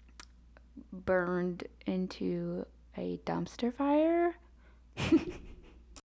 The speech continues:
for many, many, many reasons that I won't get into right now. But eventually, I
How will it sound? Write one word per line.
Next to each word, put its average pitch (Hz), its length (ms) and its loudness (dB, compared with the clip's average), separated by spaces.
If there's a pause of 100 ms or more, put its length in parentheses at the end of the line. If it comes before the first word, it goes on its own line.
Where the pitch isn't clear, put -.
(720)
for 254 680 4
many, 208 260 0
many, 185 220 -2
many 175 260 -6
reasons 196 880 -8 (220)
that 196 400 -6 (160)
I 196 180 -4
won't 185 300 -6
get 226 160 -6
into 220 360 -2
right 214 220 0
now. 208 460 0 (580)
But 220 140 4
eventually, 170 800 0
I - 140 -6